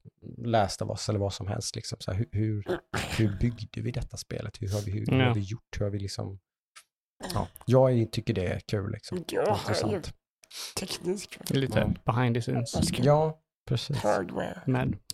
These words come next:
Speaker 1: ju
Speaker 2: kaninöron.
Speaker 1: fina no-clip-dokumentärer och sånt där, och sånt där man ser lite såna grejer, så är det ju. Vill man deep dive så finns det ju en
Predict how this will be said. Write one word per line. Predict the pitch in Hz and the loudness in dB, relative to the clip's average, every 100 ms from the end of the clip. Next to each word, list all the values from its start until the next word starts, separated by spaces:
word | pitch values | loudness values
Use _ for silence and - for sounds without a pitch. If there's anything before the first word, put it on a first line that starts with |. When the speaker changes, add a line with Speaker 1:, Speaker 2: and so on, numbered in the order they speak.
| - 127 | 0 4
Speaker 1:
ju | |
Speaker 2:
kaninöron. | 123 131 123 | 4 4 2
Speaker 1:
fina | 131 107 92 95 | 2 2 2 0
no-clip-dokumentärer | 101 107 101 - 104 - - 98 - 98 95 - 135 147 | 0 -2 -4 -8 -10 -8 -8 -8 -6 -6 -4 -4 -2 -4
och | |
sånt | - - | -6 -8
där, | - | -8
och | |
sånt | - - | -10 -16
där | - | -20
man | - - | -18 -16
ser | - - | -12 -12
lite | - - | -10 -8
såna | 104 101 | -6 -8
grejer, | 52 - | -10 -8
så | 110 - | -8 -8
är | - | -10
det | |
ju. | - _ - - - - - _ - | -14 _ -4 -2 -6 -20 -20 _ -2
Vill | 107 | 2
man | 113 113 | 2 0
deep | 110 101 - | 0 -4 -4
dive | 117 101 95 98 | -4 -2 -4 -6
så | - | -8
finns | - 110 90 | -12 -14 -14
det | |
ju | |
en | - | -14